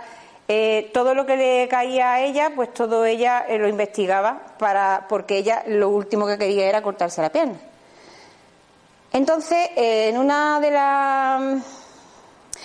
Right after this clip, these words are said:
porque claro, ella, en todo este intervalo de tiempo,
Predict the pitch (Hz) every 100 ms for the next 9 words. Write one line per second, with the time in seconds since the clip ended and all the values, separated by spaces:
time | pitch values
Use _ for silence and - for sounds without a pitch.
0 | - - 233 240 269 254 - 285 311 302
1 | 320 - 247 226 226 220 269 294 302 302
2 | 285 269 269 269 269 294 311 269 254